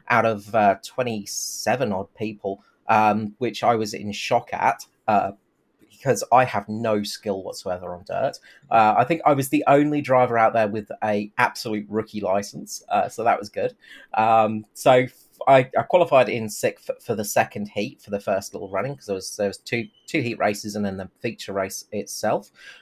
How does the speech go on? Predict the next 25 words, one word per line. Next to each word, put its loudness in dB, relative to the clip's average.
Um, 0
so 2
that 2
was -8
kind -2
of -12
good, 0
and -4
dropped 2
a -20
couple 4
of -6
places. 4
I 2
finished -4
in -2
eighth 0
in -2
the -4
heat -4
race, 0
so -2
I 4
didn't -10
finish -10